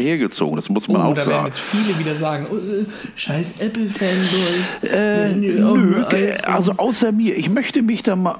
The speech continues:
Speaker 1: <clears throat> ich möchte mal so sagen, ich hab schon Android gehabt, ich kann mit Android umgehen, ich hab ein MacBook,
Speaker 2: Mhm.
Speaker 1: ich hab einen Windows-P C, ich habe, ich, ich mach alles, ich mach Technik halt gerne,
Speaker 2: Ja,
Speaker 1: ne? Also
Speaker 2: nun,
Speaker 1: das
Speaker 2: aber,
Speaker 1: ist
Speaker 2: äh,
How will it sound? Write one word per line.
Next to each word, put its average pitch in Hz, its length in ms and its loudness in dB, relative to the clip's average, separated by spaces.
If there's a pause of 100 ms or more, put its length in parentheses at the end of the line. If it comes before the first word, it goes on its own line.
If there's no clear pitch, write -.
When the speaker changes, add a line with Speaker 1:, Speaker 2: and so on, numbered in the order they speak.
(160)
Speaker 1:
<clears throat> 180 180 -2
ich 165 120 2
möchte 208 220 2
mal 180 140 0
so 165 120 -2
sagen, 151 240 0
ich 160 320 -2
hab - 280 -4
schon 139 260 0
Android 202 380 0
gehabt, 214 240 0
ich - 120 -2
kann 151 180 0
mit 143 180 -2
Android 190 240 0
umgehen, 185 340 0
ich - 160 -2
hab 127 140 -2
ein 113 320 2
MacBook, 180 480 -2
Speaker 2:
Mhm. 135 100 -4
Speaker 1:
ich 120 160 0
hab 127 160 -2
einen 117 240 0
Windows-P 208 580 0
C, 196 440 0
ich 120 240 -4
habe, 120 540 2 (840)
ich, - 220 0
ich 156 140 2
mach 226 260 -2
alles, 185 320 0
ich 240 120 -2
mach 165 200 -2
Technik - 480 -2
halt - 220 -4
gerne, - 320 -2
Speaker 2:
Ja, 151 140 0
Speaker 1:
ne? 226 240 2
Also - 220 2
Speaker 2:
nun, 120 80 -2
Speaker 1:
das 143 160 0
Speaker 2:
aber, 185 140 0
Speaker 1:
ist - 80 -2 (100)
Speaker 2:
äh, - 40 -8